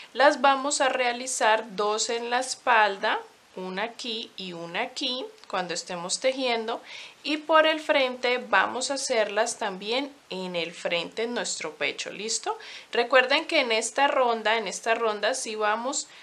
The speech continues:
a ir disminuyendo esta parte de color piel, vamos a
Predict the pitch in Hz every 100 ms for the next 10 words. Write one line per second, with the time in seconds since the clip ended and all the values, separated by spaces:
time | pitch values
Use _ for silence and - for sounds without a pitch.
0 | - - - 202 196 208 220 220 180 196
1 | 214 240 269 254 240 226 220 226 226 220
2 | 214 196 - 214 214 - 175 160 170 -
3 | 254 247 254 233 202 202 214 220 196